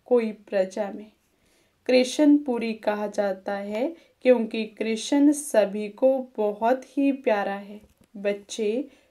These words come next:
प्यारे लगते हैं ना, बच्चों का भी माँ बाप से प्यार हो जाता है, प्यार सारा बिखर जाता है। अब समझाते हैं, बाप समझाते हैं, "तुम अपने को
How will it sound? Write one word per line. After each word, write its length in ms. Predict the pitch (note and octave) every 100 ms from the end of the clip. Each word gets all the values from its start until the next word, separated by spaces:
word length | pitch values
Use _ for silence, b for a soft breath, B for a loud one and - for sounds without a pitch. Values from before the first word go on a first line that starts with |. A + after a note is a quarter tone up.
| _
प्यारे 400 | B3+ A3 G#3+ C4+
लगते 560 | C#4 B3+ A3 - A3 G#3
हैं 200 | F#3+ F3
ना, 320 | G#3+ C#4+ C4 b b b b b A3
बच्चों 680 | G#3 A#3+ B3+ - - D4 D4
का 220 | D4+ D4
भी 260 | C#4+ D4 C#4+
माँ 440 | B3 G#3+ G3 G3
बाप 260 | G#3 F#3+ F#3+
से 300 | - - C4 C4 -
प्यार 320 | A3 G#3+ B3
हो 240 | B3+ A3+ A3
जाता 440 | A3 G3+ G3 G3+
है, 220 | G#3 G3+ - _ _ _ _ _ _ _ _ _ _ _
प्यार 360 | A3+ G3 G3
सारा 580 | G3+ - - A3 A3+ B3+
बिखर 540 | B3 G#3+ A3 A3 C#4+ C4+
जाता 480 | - A3 G3+ G3+
है। 420 | G3+ G3+ G#3 C4+ B B B A3+
अब 160 | B3+
समझाते 1000 | B3+ - A3 G#3+ - A3 G#3 G#3 G#3+ G#3
हैं, 220 | G3 G3 - _ _ _ _ G#3+
बाप 260 | G#3 G#3
समझाते 920 | - G#3+ G#3 G#3 A3 G3+ G3+ G#3+ G#3
हैं, 280 | G#3+ A#3+ C4
"तुम 320 | C#4+ C#4 C#4 -
अपने 520 | G#3+ G#3+ - G#3+ G#3
को 500 | G3+ - A3 A3+ E4